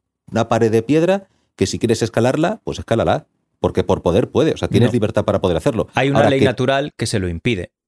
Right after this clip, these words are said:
Speaker 1: a, a lo mejor si mañana una persona inventa un, yo qué sé, algo, lo que sea, que permite a esa persona poder escalar, aunque no pueda mover las piernas,
Speaker 2: Eh.
Speaker 1: pues ya puede, ya puede escalar la montaña.
Speaker 2: Pues entonces mañana tendrá libertad.
Speaker 1: No, mañana te-, no, la,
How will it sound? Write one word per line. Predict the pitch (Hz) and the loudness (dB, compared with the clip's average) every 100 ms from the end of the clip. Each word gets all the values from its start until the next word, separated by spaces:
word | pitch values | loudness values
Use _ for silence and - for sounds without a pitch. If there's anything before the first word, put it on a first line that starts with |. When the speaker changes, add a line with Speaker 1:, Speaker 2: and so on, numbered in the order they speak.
| _ _ | _ _
Speaker 1:
a, | - 104 | -2 2
a | |
lo | 104 104 | 4 4
mejor | 98 127 | 2 0
si | - 131 | 0 0
mañana | 131 131 | 2 2
una | 135 | 0
persona | 131 117 127 120 | 0 -2 0 2
inventa | 120 143 127 73 65 - _ _ _ - | 2 0 -2 -4 -6 -8 _ _ _ -2
un, | 104 113 120 123 120 113 | 2 4 4 2 2 0
yo | 113 | 0
qué | 110 | 0
sé, | 120 131 - - - - _ _ - - - | 0 -2 -4 -16 -20 -20 _ _ -20 -20 -10
algo, | - 131 104 | -2 0 2
lo | 90 | 0
que | 85 | -2
sea, | - 120 73 | 0 0 0
que | - | -2
permite | 90 92 113 | -2 0 0
a | |
esa | 113 117 | -2 -2
persona | 110 131 113 | -2 -2 -2
poder | 90 92 | 0 0
escalar, | 101 110 117 82 - | -2 0 0 -2 -4
aunque | 87 87 87 | -6 -4 -2
no | 90 | -2
pueda | 104 101 | 0 0
mover | 101 104 | 0 0
las | 101 110 | -2 0
piernas, | 123 117 143 185 - _ | 0 0 0 -4 -10 _
Speaker 2:
Eh. | 151 - _ _ _ _ _ - | -4 -4 _ _ _ _ _ 0
Speaker 1:
pues | 104 | 2
ya | 123 147 | 2 2
puede, | 139 117 107 - - | 2 4 2 0 0
ya | 127 | 0
puede | 139 123 | 2 2
escalar | - 95 87 | 2 0 2
la | |
montaña. | 80 80 131 165 | 0 0 0 2
Speaker 2:
Pues | 117 110 | 2 2
entonces | 117 117 | 0 0
mañana | 123 131 143 151 | 0 0 -2 -2
tendrá | 120 113 135 117 | -2 0 0 0
libertad. | 98 87 - 117 - _ _ _ _ | -2 -4 -4 -6 -6 _ _ _ _
Speaker 1:
No, | 95 113 | 0 2
mañana | 120 98 104 127 | 4 2 4 2
te-, | 135 135 | 2 -2
no, | 104 101 104 156 | 0 0 2 4
la, | 117 | 2